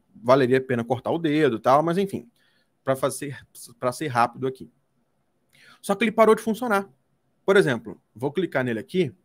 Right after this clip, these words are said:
pegar esse, esse daqui, ó, botão direito, plugins, save de plugins, e eu já tenho ele salvo aqui, que é o Angle. Cadê, cadê, cadê? Se não está aqui, está aqui em cima.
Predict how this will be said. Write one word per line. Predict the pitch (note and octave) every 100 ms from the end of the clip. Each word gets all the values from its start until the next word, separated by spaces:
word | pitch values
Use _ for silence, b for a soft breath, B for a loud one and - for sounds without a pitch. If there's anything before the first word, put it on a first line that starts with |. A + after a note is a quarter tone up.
| _ _ _
pegar | - A#2 A2
esse, | G#2 - G2+ F#2 _ _ _ _ _
esse | - -
daqui, | G#2 - D3+
ó, | A2+ - _ _ -
botão | F#3+ F#3+
direito, | D3 G3 F#3 G3 - _ _ _ _
plugins, | - G3+ D3 D#3 F#3 - - _ _ _ _ _ _
save | - F#3+ F#3+ D3+
de | C3+
plugins, | F#3+ F#3+ F3+ A3 - - _ _ _
e | -
eu | E3
já | F#3+
tenho | F#3+
ele | F3
salvo | F#3 F3 F3
aqui, | F#3 F3+
que | F3 G3+ F3
é | D3
o | D#3 D3 E3+ -
Angle. | C#3 E3 F3+ F3+ F3 F#3 _ _ _ _ _ _ _ _ _ _
Cadê, | A#2+ A#2+
cadê, | A#2+ A#2+
cadê? | D#3+ F#3
Se | F#3+ C#3
não | B2+ B2+
está | - C3
aqui, | C3 E3+
está | F#3+ - D3
aqui | D3+
em | F3
cima. | - G#2+ -